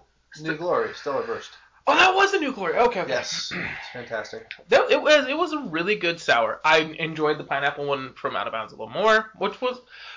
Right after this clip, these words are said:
Speaker 2: what was it called?
Speaker 1: Pineapple cream sour.
Speaker 2: Oh, okay. I thought, I thought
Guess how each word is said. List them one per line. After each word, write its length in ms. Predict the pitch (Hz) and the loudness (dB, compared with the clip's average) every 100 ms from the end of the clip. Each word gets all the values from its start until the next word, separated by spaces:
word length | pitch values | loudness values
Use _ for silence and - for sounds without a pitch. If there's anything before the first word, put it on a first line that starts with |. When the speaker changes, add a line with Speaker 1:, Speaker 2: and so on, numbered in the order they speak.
| - | -8
Speaker 2:
what 100 | 190 | -4
was 100 | 214 | 0
it 80 | 214 | 2
called? 320 | 220 226 147 - _ - - - _ _ | 2 2 -6 -14 _ -20 -20 -20 _ _
Speaker 1:
Pineapple 320 | 131 131 117 117 | -6 -6 -6 -12
cream 240 | 139 123 | -16 -14
sour. 280 | 131 143 156 _ _ _ _ _ _ - | -10 -10 -10 _ _ _ _ _ _ 0
Speaker 2:
Oh, 260 | 202 123 - - | 0 0 -6 -10
okay. 240 | 143 143 - | -10 -10 -8
I 60 | |
thought, 300 | 139 180 151 170 | 0 0 2 0
I 100 | 185 | 2
thought 280 | 190 - | 2 0